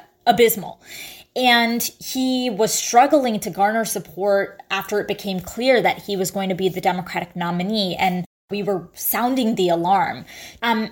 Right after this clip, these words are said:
and to his credit, he actually invited us to be a part of crafting the solutions for the next administration. So I participated in a climate task force to define what the policy parameters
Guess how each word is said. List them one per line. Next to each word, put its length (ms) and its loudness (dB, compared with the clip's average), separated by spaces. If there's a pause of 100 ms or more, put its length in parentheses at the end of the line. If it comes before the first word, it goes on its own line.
and 200 2
to 120 4
his 240 2
credit, 520 4
he 200 -4
actually 480 2
invited 500 2
us 220 0
to 120 -4
be 120 -2
a 60 0
part 420 2
of 160 -4
crafting 600 -2
the 80 -2
solutions 840 -2 (380)
for 260 8
the 120 2
next 340 -4
administration. 840 -8
So 320 0
I 140 4
participated 960 -2 (440)
in 400 2 (180)
a 340 0 (140)
climate 560 2
task 460 -2
force 500 -2 (300)
to 340 0
define 760 2
what 200 2
the 60 0
policy 480 0
parameters 800 -2